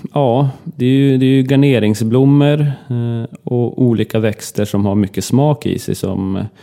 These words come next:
man kan utvinna smaken på till olika sätt. Allt från spansk körvel som har den här härliga lakritstonen med,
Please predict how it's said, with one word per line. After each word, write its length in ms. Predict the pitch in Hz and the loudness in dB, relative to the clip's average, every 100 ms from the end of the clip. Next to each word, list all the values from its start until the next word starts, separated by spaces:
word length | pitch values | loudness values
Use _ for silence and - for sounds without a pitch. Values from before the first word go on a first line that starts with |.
| - _ | -20 _
man 180 | - 95 | -6 -6
kan 420 | - 95 92 95 - | -6 -6 -4 -6 -4
utvinna 760 | 101 92 - 104 139 135 101 | -4 -4 -6 0 2 2 0
smaken 520 | - 101 92 - 92 | -2 -4 -4 -6 -8
på 240 | - - 95 | -6 -8 -6
till 120 | 101 | -6
olika 360 | 92 - - - | -6 -8 -10 -10
sätt. 340 | - - - | -10 -10 -6
Allt 200 | 98 95 | -6 -6
från 560 | - 104 95 92 92 - | -4 -2 0 -2 -2 -6
spansk 560 | - 101 95 90 - | -6 -4 -4 -4 -8
körvel 600 | - 113 104 95 101 120 | -6 -2 0 -2 -2 -2
som 180 | 104 98 | -2 -4
har 100 | 92 | -4
den 80 | 92 | -4
här 260 | 90 92 90 | -6 -6 -6
härliga 360 | 98 90 92 | -4 -4 -4
lakritstonen 1120 | 98 95 - - 92 95 - 127 127 113 95 92 | -2 -4 -6 -6 -6 -8 -4 0 2 2 2 0
med, 220 | 92 | -2